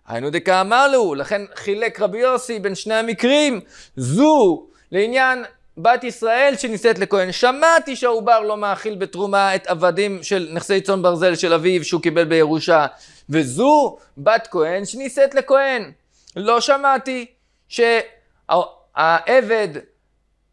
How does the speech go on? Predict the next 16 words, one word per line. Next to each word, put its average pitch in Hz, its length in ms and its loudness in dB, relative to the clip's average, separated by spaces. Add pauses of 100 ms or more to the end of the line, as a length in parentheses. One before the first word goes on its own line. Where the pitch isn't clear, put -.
(180)
של - 200 -4
נכסי 214 380 2
צאן 220 260 0
ברזל 202 560 -2
לא 220 240 -2
אוכל 220 380 -2
בתרומה 196 560 -2
מפני 196 400 -6
חלקו 202 380 -2
של 208 140 -6
עובר, 185 320 2
אדרבה, 226 580 4
הוא 185 160 -2
אוכל 233 300 -2
מפני 233 240 -8
חלקו, 202 520 -4